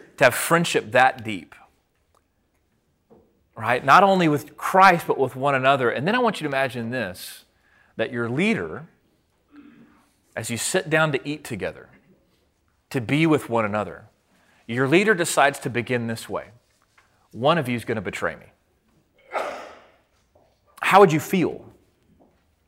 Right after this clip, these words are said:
Undoubtedly, you feel just like the disciples would, right? Which is, "Well, there's no way that's possible. I don't think they're being false. I don't think they're just being particularly bold in this moment. I think that they can't im-, how in the, we've been walking with you for three years.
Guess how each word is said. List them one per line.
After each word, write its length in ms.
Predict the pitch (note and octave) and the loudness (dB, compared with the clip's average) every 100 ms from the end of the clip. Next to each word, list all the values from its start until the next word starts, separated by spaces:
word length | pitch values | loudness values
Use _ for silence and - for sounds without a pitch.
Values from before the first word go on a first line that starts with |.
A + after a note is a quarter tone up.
| _ _ _ _ _ _ _ _ _ | _ _ _ _ _ _ _ _ _
Undoubtedly, 420 | D3 D#3 E3 F#3 | 4 10 10 10
you 80 | E3+ | 6
feel 160 | D3+ D#3+ | 6 4
just 180 | C#3+ D3+ | 6 2
like 140 | C3 | 2
the 60 | C3+ | 0
disciples 640 | C3+ F3+ B3+ F#3 G2+ - | 4 6 6 4 -6 -8
would, 160 | F#2 F#2 | -10 2
right? 280 | G#2+ D3+ | 4 6
Which 200 | D3 - | 2 -2
is, 260 | C#3+ A#2+ - - _ _ _ | -4 -4 -8 -16 _ _ _
"Well, 180 | - G2+ _ _ _ _ _ _ _ _ _ - _ - | -14 -12 _ _ _ _ _ _ _ _ _ -20 _ 0
there's 220 | G#3 C3 | 2 2
no 180 | C3 A#2 | 0 4
way 240 | C3 D#4 | 4 4
that's 220 | A2+ - | 0 -4
possible. 560 | - D#2 - - - _ _ _ _ _ _ _ _ | -6 -6 -6 -14 -20 _ _ _ _ _ _ _ _
I 140 | B2 G#3+ | 0 2
don't 180 | A3+ | 2
think 160 | D3+ A#2+ | 0 0
they're 100 | B2+ | -2
being 240 | B2 A2+ | 0 -2
false. 880 | G#2+ - - C3 C#3 A#3+ - - - - _ - _ _ _ _ _ _ _ - | -4 -12 2 6 8 6 -2 -10 -10 -16 _ -20 _ _ _ _ _ _ _ 4
I 100 | E3 | 8
don't 180 | G3+ D3+ | 8 4
think 140 | D3+ | 0
they're 140 | C#3 A2+ | 0 -4
just 240 | A2 A2+ | -6 -2
being 320 | C3+ B2+ A#2 | 0 0 -4
particularly 480 | - B2+ D#3 D3 C3 | -8 -6 -2 -2 0
bold 340 | G#2+ A#2+ D#3+ | 6 6 6
in 60 | E3+ | 4
this 240 | E3 - | 0 0
moment. 280 | C3 C3 F#3 | 0 2 2
I 40 | D#3+ | 0
think 100 | D#3+ | -2
that 140 | - | 0
they 120 | F3 G3 | 0 0
can't 280 | A3+ G#3 | 2 2
im-, 220 | D3+ D3+ - | 2 0 -2
how 380 | - A3 C4 B3+ | 0 6 8 8
in 140 | F3+ | 6
the, 100 | E3+ | 2
we've 480 | D#3 - D#3 A3 F#3+ | 2 -4 0 2 2
been 240 | F#3+ D#3 | 2 2
walking 480 | D3+ F3 A3 - G#3+ | 6 6 6 4 -2
with 260 | F#3+ E3 D#3+ | -2 -2 -4
you 140 | D3+ | -6
for 180 | - A#2 | -4 -6
three 480 | - - E3+ F#3 E3+ | -6 -8 -4 -2 -2
years. 760 | D3 B2 E2 - - - - | -4 -4 -8 -16 -20 -20 -20